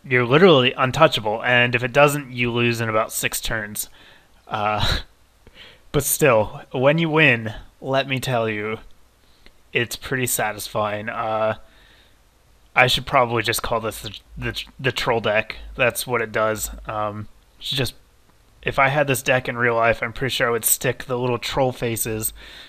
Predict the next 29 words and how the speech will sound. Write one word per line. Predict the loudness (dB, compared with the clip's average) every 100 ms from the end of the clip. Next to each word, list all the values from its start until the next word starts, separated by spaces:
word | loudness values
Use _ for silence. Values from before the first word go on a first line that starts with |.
| -20 -20 -20 _
like, | -2 -2 -2 -10 -2
on | 0 0
the |
face | -2 0 0 0 -4
of | -6 -10 -14 -6
each | -4 -2
and | -2
every | -2 0
one | 0
of | 0
my | 0
cards, | 0 0 0 -2 -6
'cause | -2 -2 -2 -6
it | -6
is | -4
just | -4 -6 -8
a |
huge, | -6 -4 -2 -4 -6 -10 -12
huge | -8 -6 -6 -8 -10
troll. | -10 -4 -2 -2 -6 -10 -20 -20 _ -8
Um, | -6 -4 -4 -6 -16 _ _ _ _ -6
when | -4
this | -2 -2
deck's | -2 -2
working, | -2 -2 0 0 0
fifty | -2 -2 0 -2
percent | -6 -4 -2 -2
of | 0
your | 0 0